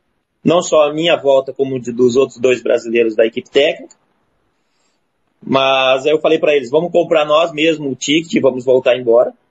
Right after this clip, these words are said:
E no dia que nós marcamos o retorno, foi dia vinte e dois de novembro. Eu cheguei no Emirados dia dois de setembro e, embar-, e, e tentei ir embora dia vinte e dois de novembro.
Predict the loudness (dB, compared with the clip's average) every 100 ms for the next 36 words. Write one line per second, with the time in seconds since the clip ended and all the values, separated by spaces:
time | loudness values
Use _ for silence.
0 | _ _ _ _ _ _ _ _ _ _
1 | _ _ -2 0 0 -2 0 -2 0 -2
2 | 0 -2 -2 -2 -2 0 -2 -2 -2 0
3 | 0 0 0 0 0 -4 -6 -4 0 0
4 | 0 -2 -2 0 -4 -4 -12 _ _ _
5 | _ _ _ _ _ _ _ _ _ -20
6 | _ _ _ -2 0 -2 -2 -4 -4 -2
7 | -4 -2 -2 0 2 0 -2 -4 -4 -2
8 | -4 -2 -4 -4 -4 -2 0 0 -2 -8
9 | -8 -10 -6 -4 -2 -2 0 0 0 2
10 | 2 0 -2 -4 -4 -10 -2 0 0 -2
11 | -2 0 -2 -4